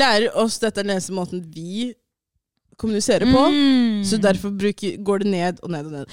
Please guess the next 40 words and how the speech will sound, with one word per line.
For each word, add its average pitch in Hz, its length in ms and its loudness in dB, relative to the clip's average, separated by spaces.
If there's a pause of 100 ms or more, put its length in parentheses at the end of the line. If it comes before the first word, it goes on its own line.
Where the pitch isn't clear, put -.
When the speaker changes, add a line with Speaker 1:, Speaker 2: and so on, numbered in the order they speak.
(120)
Speaker 2:
Riktig. - 160 -4
Speaker 1:
Men 240 100 2
det 247 80 4
er 262 140 2
sånn, 240 160 -4 (420)
poenget 220 380 4
er 214 100 0
sånn, 202 140 -4
hvor 196 100 4
startet 196 640 0
det? 269 120 -2 (720)
Og 208 580 4
om 226 160 2
det 226 80 4
er 196 180 4
slaveri, 226 420 0 (580)
I 190 40 -4
don't 208 220 2
know, 254 260 4
but 214 300 -2
for 214 140 0
me 226 200 2
it's 208 80 0
still 202 160 2
likely. 160 460 -4 (500)
I 196 180 2
don't 185 100 0
know. 156 120 -4
Speaker 2:
For 277 100 2
meg, 330 120 0
jeg 339 100 0
tror, 320 220 0
jeg 190 100 -2 (100)
er 254 220 0
hundre 240 260 -2
prosent 208 320 -2
belief 175 280 -4
i 175 60 -4
slavery. 160 480 -6
If, 240 80 0